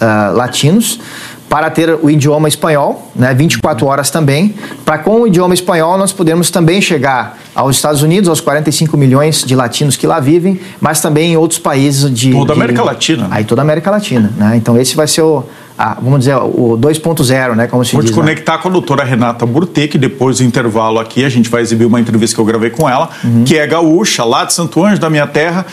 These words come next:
Speaker 2: e que tá na Austrália agora.
Speaker 1: Olha
Speaker 2: E ela
Speaker 1: só.
Speaker 2: tá lá integrada ao sistema australiano de atendimento à saúde, mas ela diz que atende muitos brasileiros,
Speaker 1: Uhum.
Speaker 2: porque geralmente tem isso, né? Quem tá fora gosta de ser atendido na sua língua nativa.
Speaker 1: Com
Speaker 2: Como é que
Speaker 1: certeza.
Speaker 2: funciona aqui os medicamentos? Então,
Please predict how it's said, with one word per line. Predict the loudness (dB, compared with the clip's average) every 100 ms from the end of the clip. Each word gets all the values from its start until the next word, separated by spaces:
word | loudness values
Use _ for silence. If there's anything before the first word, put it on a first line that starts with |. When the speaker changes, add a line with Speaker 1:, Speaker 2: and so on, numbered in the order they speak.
| -10
Speaker 2:
e | -10
que |
tá | -4 -2
na | 0
Austrália | -2 -2 -2 0 0 0
agora. | 0 -2 -2 -8 -12
Speaker 1:
Olha | -4 0 2
Speaker 2:
E |
ela | 0 0
Speaker 1:
só. |
Speaker 2:
tá | -2 -2
lá | -2
integrada | -2 -2 0 -2 0
ao | -2
sistema | -2 -4 -2 0 0
australiano | 0 -2 0 2 2 2 0
de | 0
atendimento | 0 0 2 2 2 -2
à |
saúde, | -2 -2 2
mas | 2 2
ela | 0
diz | -2
que |
atende | -4 -2 0 4
muitos | 4 4 4 2 0
brasileiros, | 0 -2 -2 0 2 0 -2 -10 0
Speaker 1:
Uhum. | 2
Speaker 2:
porque | 4 4 2 2
geralmente | 0 0 2 0 0
tem | 0
isso, | 0 0
né? | -2
Quem | 0 0
tá | -2
fora | -2 -2 0
gosta | 0 0 -2
de | -4
ser | -2
atendido | -2 0 0 0 -2 -6 -14 -6
na | 0 0
sua | 0 -2 0 2
língua | 2 2 2 0
nativa. | -2 -2 -2 0
Speaker 1:
Com | -2 -2 0
Speaker 2:
Como | 2
é | 0
que | 0
Speaker 1:
certeza. | 0
Speaker 2:
funciona | 0 0 0
aqui | -2 0
os | 2 2 2
medicamentos? | 2 2 -2 -4 0 0 2 0 0 0
Então, | 0 0 -2